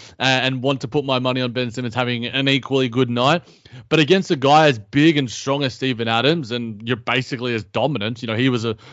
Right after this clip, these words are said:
a big reason why they were able to maintain some form of ascendancy. But Ben used all of his strengths to his,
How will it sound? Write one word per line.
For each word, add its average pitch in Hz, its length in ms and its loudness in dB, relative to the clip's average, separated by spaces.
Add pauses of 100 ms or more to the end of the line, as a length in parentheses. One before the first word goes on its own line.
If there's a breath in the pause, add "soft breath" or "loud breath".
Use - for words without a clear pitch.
(140 loud breath)
a - 80 -4
big 120 220 2
reason 123 320 2
why 120 100 2
they 117 140 2
were 110 100 0
able 113 200 -2
to 113 280 -2
maintain 117 540 -4
some 117 180 -8
form 110 300 -6
of 107 260 -4
ascendancy. 110 640 -2 (320 loud breath)
But 143 200 2
Ben 175 240 6
used 165 220 4
all 147 140 6
of 113 80 0
his 147 340 -2
strengths 123 480 -4
to 107 120 -10
his, 117 440 0